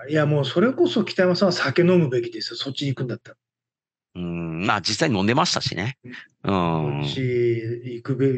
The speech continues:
Speaker 1: 行って、もうとにかく、あの、もうや-、やっちまったなっていうことも含-、失敗したとこ-、ことも含めて責任を取るような生き方するしかないです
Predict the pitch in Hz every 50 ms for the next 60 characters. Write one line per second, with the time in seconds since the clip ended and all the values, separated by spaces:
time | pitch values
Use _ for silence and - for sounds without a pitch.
0 | 123 127 127 135 135 - - _ - 196 196 170 131 131 139 143 131 117 113 107
1 | - - 151 147 135 - - 110 - 117 104 101 - _ _ - - - - -
2 | - _ _ _ - 113 113 117 113 110 107 107 104 104 104 107 101 - - -
3 | - _ _ _ - 135 123 127 131 135 127 123 - - _ _ _ _ _ -
4 | - - - 127 - - 170 - - - - 185 175 196 202 202 - - 151 139
5 | 139 139 139 139 139 143 139 143 - - - - - _ - - 180 - 165 156
6 | - - - 202 - - - - 233 220 208 - 254 226 220 226 233 208 202 214
7 | - 226 202 180 165 151 - - 214 202 196 180 175 - 160 143 165 180 180 180
8 | 180 175 175 - 185 175 151 135 127 117 117 - 139 127 - 123 - - 151 151
9 | - 110 107 120 120 117 - -